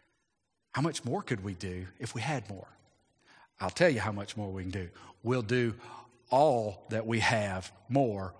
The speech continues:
we'll do with it. We won't sit on it. We, we won't hoard it. We'll put it to work. Now, the plan is to be somewhere else within the next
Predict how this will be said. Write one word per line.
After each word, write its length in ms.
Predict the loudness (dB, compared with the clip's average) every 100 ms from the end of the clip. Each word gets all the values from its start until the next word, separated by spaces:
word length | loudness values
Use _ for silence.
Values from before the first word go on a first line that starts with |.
| -8
we'll 140 | -6
do 160 | -2 -2
with 180 | -4
it. 80 | -10 -10
We 100 | -6
won't 160 | -2 2
sit 200 | 2 4
on 180 | 4
it. 100 | 2 -2 -14 -20 -20 _ _ _
We, 120 | -4 -4
we 200 | 0 0
won't 280 | 0 -2
hoard 320 | 4 8 8 6
it. 160 | 2 -4 -20 -20 -16
We'll 80 | -10
put 220 | -2 0
it 80 | 0
to 80 | 0
work. 320 | 2 0 0
Now, 240 | 0 0 -2 -14 -20 -20 -20 -20 _ _ _ -14
the 80 |
plan 560 | -4 6 8 8 8 6
is 360 | 4 4 4 2
to 100 | 0
be 360 | 4 6 6
somewhere 600 | 6 6 4 4 4 6
else 520 | 8 6 4 2 0 -4 -16 -8
within 300 | -2 2 2
the 60 | 4
next 520 | 4 2 2 0 -2